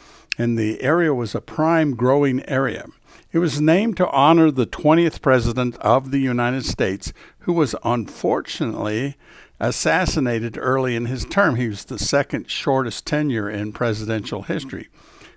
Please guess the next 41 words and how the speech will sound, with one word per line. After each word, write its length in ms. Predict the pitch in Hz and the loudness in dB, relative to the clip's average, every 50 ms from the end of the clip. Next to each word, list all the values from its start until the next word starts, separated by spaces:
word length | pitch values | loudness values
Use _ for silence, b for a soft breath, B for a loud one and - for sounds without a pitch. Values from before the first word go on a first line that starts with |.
| B - | B -4
But 200 | 135 123 - - | -4 -4 0 -2
you 80 | 170 175 | -2 0
need 240 | 202 254 131 320 269 | 0 0 -2 0 -2
to 100 | 165 143 | -2 -2
know 260 | 147 165 175 151 123 | 0 0 0 0 0
he 220 | 101 156 185 269 | 0 -2 -4 -2
was 160 | 285 - 131 | -2 -2 -4
a 80 | 117 101 | -4 -6
very 500 | 95 - - - - - - 107 104 104 | -6 -6 -6 -4 -4 -2 -4 -4 -4 -4
interesting 640 | 117 123 123 120 120 110 110 - - - 117 107 | -4 -6 -4 -4 -4 -6 -6 -8 -8 -8 -8 -6
person. 480 | 135 - 160 160 - - 95 87 95 95 | -4 -4 -4 -4 -4 -6 -10 -10 -10 -6
James 500 | 120 123 131 131 127 123 120 120 - - | -4 -2 -2 0 -2 -2 -4 -6 -8 -10
Garfield, 600 | - - - 175 185 185 - - 120 92 90 82 | -8 -4 -2 0 0 0 -2 -4 -6 -6 -6 -8
that's 260 | - 98 104 110 - - | -6 -6 -6 -6 -8 -6
who 140 | 131 110 | -6 -6
he 60 | 98 98 | -6 -6
was. 380 | 104 110 131 160 196 185 - B B B B B B B B B B | -6 -2 -2 -2 -2 -2 -6 B B B B B B B B B B
Born 380 | - 143 143 165 185 190 190 180 | 2 6 8 8 8 6 6 4
in 120 | 170 165 | 4 4
Ohio 560 | 160 156 139 135 147 143 151 175 190 180 165 | 4 4 4 4 4 4 4 4 4 4 2
in 160 | 127 120 123 - | 2 2 0 -2
eighteen 440 | 131 127 - - - 151 139 127 120 | -2 -4 -4 -4 -2 -2 -2 0 0
thirty-one, 640 | - - 135 127 131 135 131 131 147 170 185 185 175 | 0 -2 -2 0 0 -2 -2 0 0 0 0 0 -2
he 160 | 135 127 143 147 | -2 0 0 0
was 240 | 143 123 113 - | 0 -2 -6 -6
the 100 | - - | -6 -8
very 520 | 101 98 104 127 147 170 - 208 214 220 202 | -8 -4 0 2 2 4 4 2 0 0 0
last, 560 | 156 143 139 135 135 135 151 170 - - - _ _ - | 0 2 4 2 2 2 0 0 -2 -2 -4 _ _ -10
the 160 | 117 104 95 95 | -10 -10 -10 -12
very 600 | 98 101 107 107 117 131 175 247 330 254 156 110 | -18 -20 -16 -8 -6 -4 -4 -2 -4 -4 -4 -4
last 520 | 95 92 92 95 101 113 113 117 - - B B B B B B _ | -4 -4 -4 -6 -6 -4 -4 -6 -6 -8 B B B B B B _
U 180 | - 139 139 139 | -2 0 0 0
S 160 | 127 120 - | 0 -2 -4
president 580 | - - 143 120 117 104 123 127 117 127 135 - | -6 -4 -2 -2 0 0 -2 -4 -4 -6 -10 -8
to 60 | - | -8
be 160 | 113 127 120 110 | -6 -4 -6 -6
born 380 | 95 107 104 104 107 123 123 | -4 -4 -2 -2 0 -2 -2
in 80 | 127 127 | -2 -2
a 100 | 127 127 | -2 -2
log 380 | 120 117 117 127 135 127 - | -2 0 0 0 0 -2 -4
cabin. 480 | - - - 233 - - 101 - - | -6 -4 -2 -2 -2 -2 -4 -10 -12